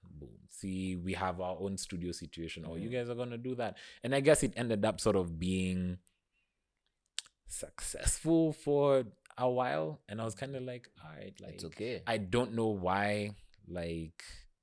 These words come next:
Speaker 1: 'cause, 'cause when the Fadin Pro thing happened, tulikuwa sisi wote.
Speaker 2: Mm.
Speaker 1: Mtu anasema, "Mi staki."
Speaker 2: Mm.
Speaker 1: "All right, hutaki."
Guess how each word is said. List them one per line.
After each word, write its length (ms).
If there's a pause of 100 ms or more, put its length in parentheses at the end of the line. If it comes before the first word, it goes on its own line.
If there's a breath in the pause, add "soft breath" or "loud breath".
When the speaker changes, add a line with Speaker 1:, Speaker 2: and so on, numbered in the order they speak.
(140)
Speaker 1:
'cause, 180
'cause 200
when 160
the 100
Fadin 400
Pro 220
thing 240
happened, 420
tulikuwa 380
sisi 300
wote. 320 (160)
Speaker 2:
Mm. 240 (360)
Speaker 1:
Mtu 200
anasema, 440 (100)
"Mi 200
staki." 580
Speaker 2:
Mm. 720
Speaker 1:
"All 80
right, 200
hutaki." 340